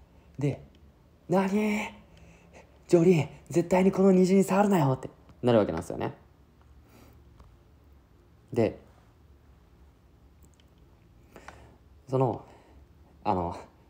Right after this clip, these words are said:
男性の名前思い出した。ベ-、ベレサスか。ベレサスなんですけど、車椅子に乗っていた男性ね。ベレサスは、あの、まあ、プッチ神父が病院から逃げ出すわけなんですけど、プッチ神父を追いかけるわけなんですよね。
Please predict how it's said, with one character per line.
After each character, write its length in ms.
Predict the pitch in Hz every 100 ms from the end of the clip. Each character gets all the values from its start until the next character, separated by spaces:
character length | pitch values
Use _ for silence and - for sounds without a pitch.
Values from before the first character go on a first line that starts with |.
| 113
男 160 | 123
性 100 | 131
の 40 | 127
名 80 |
前 120 | 117 117
思 120 | 117
い 20 |
出 60 | 113
し 60 |
た。 60 | 87
ベ-、 180 | 131 160
ベ 140 | 113 156
レ 100 | 165
サ 120 | -
ス 80 | -
か。 140 | - - - - _ _ -
ベ 100 | 131
レ 80 | 120
サ 100 | -
ス 80 |
な 80 | 80
ん 40 | 78
で 40 |
す 60 | -
け 60 |
ど、 60 | -
車 200 | 110 101
椅 40 |
子 60 | 95
に 40 | 85
乗 60 |
っ 40 | 82
て 100 | -
い 20 |
た 240 | 85 82 - - _ -
男 180 | 92 87
性 120 | 87
ね。 160 | 107 147 - - -
ベ 80 |
レ 80 | 135
サ 120 | 127
ス 120 | 95 123
は、 240 | 123 - - - _ - _
あ 100 | 98
の、 100 | -
ま 120 | 107 95
あ、 20 |
プ 80 | -
ッ 40 |
チ 120 | -
神 140 | 107 90
父 60 |
が 80 | 82
病 140 | 107
院 80 | 117
か 80 | 113
ら 40 | 101
逃 80 |
げ 80 | 101
出 80 | 113
す 120 | 110
わ 60 | 117
け 60 |
な 80 | 85
ん 40 | 78
で 20 |
す 60 |
け 80 | -
ど、 260 | 82 76 - _ - _ _ _ _ - - - _ - _ _ _
プ 80 | -
ッ 20 |
チ 140 | 139 -
神 140 | 98
父 80 | 87
を 40 |
追 60 | 95
い 40 |
か 120 | 117
け 80 | -
る 40 | 85
わ 60 |
け 80 | 80
な 60 | 82
ん 20 |
で 60 |
す 40 | -
よ 60 |
ね。 140 | 107